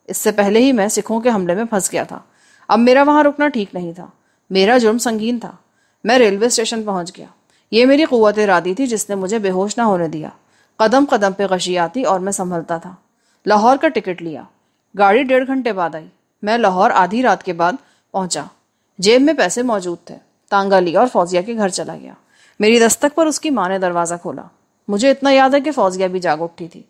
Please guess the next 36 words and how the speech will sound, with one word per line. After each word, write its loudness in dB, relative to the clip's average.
मैंने 0
उसे -4
देखा -2
और 0
वो -4
अंधेरे -4
में -4
गायब 0
हो -8
गई। -14
ये 4
बेहोशी 2
थी -2
जो -2
बहुत -2
लंबी -2
हो -4
गई। -16
अब 6
मैं 6
पुलिस 2
से -4
महफूज -6
था, -18
खतरों 0
से -2
निकल -2
आया -8
था। -20
बेहोशी 2
में 0
शायद 0
मुझे -4
नींद -6
आ -2
गई। -14